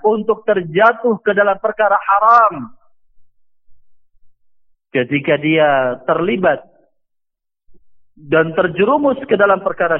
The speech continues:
syubhat, maka ini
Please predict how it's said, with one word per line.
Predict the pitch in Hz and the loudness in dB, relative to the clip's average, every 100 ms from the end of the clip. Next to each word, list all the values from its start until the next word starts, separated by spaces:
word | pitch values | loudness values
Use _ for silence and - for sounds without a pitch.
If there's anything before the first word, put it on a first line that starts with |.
| - | -4
syubhat, | 147 139 139 156 180 165 127 - _ _ _ _ _ _ _ _ - - - _ _ - _ _ _ _ _ _ - - - _ _ - 127 | -4 -2 0 2 4 2 -2 -12 _ _ _ _ _ _ _ _ -20 -20 -20 _ _ -20 _ _ _ _ _ _ -20 -20 -20 _ _ -8 -4
maka | 127 147 | -2 0
ini | 135 143 175 196 208 196 | -2 -2 -2 -4 -6 -10